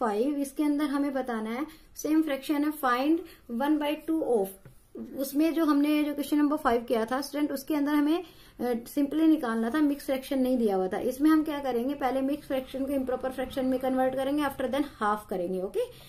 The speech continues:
so स्टूडेंट, जो फर्स्ट पार्ट है मैं वो यहाँ पे करवाती हूँ। फ़ोर टू जा कितना होता है स्टूडेंट, एट प्लस थ्री कितना हो जाएगा, इलेवन बाई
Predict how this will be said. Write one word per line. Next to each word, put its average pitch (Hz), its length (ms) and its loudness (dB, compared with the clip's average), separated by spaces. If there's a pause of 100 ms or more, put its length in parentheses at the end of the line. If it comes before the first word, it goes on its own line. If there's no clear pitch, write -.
(240)
so 302 300 -2
स्टूडेंट, 302 360 -2
जो 302 140 -4
फर्स्ट 294 280 -6
पार्ट 226 280 0
है 240 80 -2
मैं 254 180 -2
वो 254 100 0
यहाँ 254 200 2
पे 269 120 -4
करवाती 233 400 -4
हूँ। 339 140 -4 (320)
फ़ोर 302 200 0
टू 330 120 -2
जा 311 100 0
कितना 320 260 -2
होता 285 240 0
है 277 60 -2
स्टूडेंट, 277 320 -2
एट 254 340 0
प्लस 262 260 -4
थ्री 277 140 -2
कितना 277 260 -4
हो 196 60 -4
जाएगा, 196 200 -2
इलेवन 202 580 -6
बाई 269 300 -4